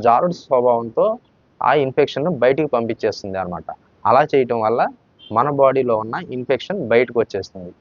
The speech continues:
ఇది న్యాచురల్ అన్నమాట. ఇలా జలుబు చేస్తుంది తరచూ అంటే మన శరీరంలోకి, అంటే ముఖ్యంగా ముక్కు ద్వారా ఏదో ఇన్ఫెక్షన్ లోనికి వెళ్తుంది అని అర్థం. So, కంటిన్యూగా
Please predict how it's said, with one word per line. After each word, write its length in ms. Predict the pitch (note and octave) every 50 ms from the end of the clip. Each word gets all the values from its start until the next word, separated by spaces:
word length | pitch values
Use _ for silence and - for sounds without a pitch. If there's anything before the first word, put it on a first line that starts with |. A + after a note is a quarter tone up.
| _ _ _ _ - C#3
ఇది 120 | C#3+ F3+ E3+ C3
న్యాచురల్ 480 | A#2 A2+ A#2+ C3+ - D3+ C#3+ C#3 B2 A2 G#2
అన్నమాట. 280 | G2 F#2+ F2+ E2+ F2+ - E2 - _ _ _ _ _ _ _ _ - A#2+
ఇలా 160 | C3+ C#3+ C3+ B2+ B2+ B2+ - _ _ - A#2 A2
జలుబు 260 | A#2+ B2 D3+ D3+ D#3 -
చేస్తుంది 480 | D#3 D3 C3+ - - C#3+ C#3 C#3 D3 C#3+ - - B2
తరచూ 320 | A2+ A#2 A#2+ - C#3 C3+ A#2+ A2+
అంటే 240 | A2+ A2+ - F#3 A3+ B3 _ _ _ _ _ - A2 A2
మన 220 | A2+ B2 C#3+ D#3+ D#3+ - _ _ _ _ _ _ - -
శరీరంలోకి, 800 | A#2+ A#2+ B2+ C3+ B2+ B2+ A#2+ A#2 A2+ A2+ G#2+ G#2 - - E3+ G3+ A3 A3+ _ _ _ _ _ _ _ - A2+
అంటే 180 | C3 - F3+ E3 B2+ A2
ముఖ్యంగా 480 | G#2+ - - - D3 C#3+ C3+ A2+ E2 - _ _ _ _ _ _ _ _ _ _ _ _ _ _ _ _ - -
ముక్కు 220 | A#2 - - E3+ D3
ద్వారా 260 | C#3 B2 A#2+ B2+ C#3+ F#3 F#3+ - - C3 C3
ఏదో 160 | C#3 D3 D#3 C#3 B2+
ఇన్ఫెక్షన్ 480 | B2 B2 - C#3 C3 - - F3 F3+ D#3 A#2+
లోనికి 280 | A#2 A#2 A#2 A#2+ - A#2+ A#2
వెళ్తుంది 400 | A2+ G#2+ - A2+ A2+ A2 A#2 A#2+ A2+
అని 140 | A#2 D3+ G3+ G3+ _ - G#2
అర్థం. 300 | G#2+ G#2+ G#2+ G#2+ A2 F2+ - _ - - _ _ _ _ _ _ _ - _ _ _ _ _ _ _ _ _ - -
So, 120 | E3+ E3+ D#3 C3 C#3 D3+ D#3 _ _ _ _ _ _ _ _ _ - _ _ - _ _ -
కంటిన్యూగా 520 | A#2+ A#2+ C3 - D#3+ D#3 D#3+ E3 E3 E3+